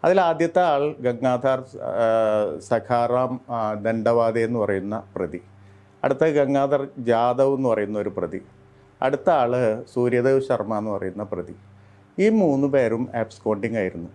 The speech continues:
ഈ മൂന്ന് പേരെയും പിടികിട്ടിയിട്ടില്ല. നമ്മുടെ സുകുമാരക്കുറുപ്പൊക്കെ പോലെ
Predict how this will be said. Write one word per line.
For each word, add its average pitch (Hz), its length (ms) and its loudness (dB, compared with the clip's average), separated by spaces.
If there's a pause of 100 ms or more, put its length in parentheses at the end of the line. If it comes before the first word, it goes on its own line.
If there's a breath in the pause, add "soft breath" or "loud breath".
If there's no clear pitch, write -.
(140)
ഈ 131 80 -4
മൂന്ന് 139 280 0
പേരെയും 135 260 0
പിടികിട്ടിയിട്ടില്ല. 104 920 -4
നമ്മുടെ 110 240 -4
സുകുമാരക്കുറുപ്പൊക്കെ 104 840 -6
പോലെ 101 380 -6